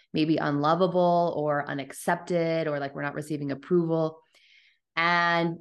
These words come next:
be-, based on what I was seeing, you know, in the world, in my familial unit, in school, et cetera, I decided that at eight that I was too fat to be fully loved and accepted. And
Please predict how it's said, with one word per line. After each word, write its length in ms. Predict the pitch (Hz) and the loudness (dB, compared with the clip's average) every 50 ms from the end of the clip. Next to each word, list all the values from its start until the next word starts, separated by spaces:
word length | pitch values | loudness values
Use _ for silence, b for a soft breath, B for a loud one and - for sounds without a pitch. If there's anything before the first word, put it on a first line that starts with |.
| - - | -4 -2
be-, 240 | 185 175 170 180 - | -2 -2 -2 0 2
based 320 | 196 196 208 226 220 - | 4 4 4 4 2 0
on 180 | 196 185 185 185 | 0 0 0 2
what 140 | 175 165 165 | 0 2 2
I 140 | 175 175 | 2 2
was 260 | 180 180 190 277 277 - | 2 0 -2 -6 -6 -8
seeing, 460 | 170 156 151 151 151 147 156 165 170 | -8 -6 -4 -4 -4 -6 -6 -6 -6
you 100 | 165 156 | -6 -6
know, 240 | 151 147 143 143 143 | -6 -6 -6 -8 -8
in 140 | - 151 143 | -6 -6 -4
the 100 | 143 143 | -4 -4
world, 520 | 139 143 175 202 208 208 202 196 190 180 | -4 0 2 4 6 6 6 4 4 2
in 80 | 165 151 | 0 -4
my 100 | 143 139 | -4 -6
familial 580 | 139 - 151 147 151 170 180 190 185 180 180 | -8 -8 -8 -6 -2 0 0 0 0 0 0
unit, 480 | 180 180 175 175 170 170 170 165 160 147 | 0 0 -2 -2 -2 -4 -4 -4 -4 -4
in 140 | 143 135 139 | -6 -6 -8
school, 480 | 135 - - - 170 170 170 175 165 | -8 -12 -12 -6 -4 -2 0 2 2
et 140 | 156 143 147 | 2 0 -2
cetera, 500 | - - 156 151 147 147 - 139 139 135 - | -2 -2 0 0 0 -2 -4 -4 -4 -2 -2
I 200 | 151 143 147 151 | -2 -2 -2 -4
decided 640 | 147 160 156 - 160 147 139 135 143 143 180 214 - | -4 -8 -8 -4 -2 -2 0 0 0 -2 -2 -2 -4
that 140 | 160 147 143 | -4 -4 -4
at 120 | 143 - - | -4 -6 -6
eight 240 | 139 135 139 147 - | -6 -6 -6 -6 -6
that 160 | 143 135 - | -6 -6 -4
I 100 | 143 143 | -4 -4
was 220 | 139 143 143 139 - _ b b b b b _ | -4 -4 -6 -8 -10 _ b b b b b _
too 180 | - - 233 202 | -6 -4 -4 -2
fat 560 | - - 214 165 139 - - - - - - | 0 2 2 2 2 0 -2 -4 -8 -8 -10
to 80 | - 165 | -12 -10
be 300 | 147 170 156 151 147 147 | -8 -6 -6 -6 -6 -8
fully 380 | 147 - 156 147 147 151 147 | -6 -4 -4 -2 -2 -2 -4
loved 280 | 143 143 143 143 139 143 | -4 -6 -6 -8 -8 -8
and 80 | 135 | -8
accepted. 560 | 139 139 - - - - - - - - - - | -10 -10 -8 -6 -6 -6 -6 -6 -8 -6 -4 -4
And 240 | - 147 143 135 | -2 -2 -2 -2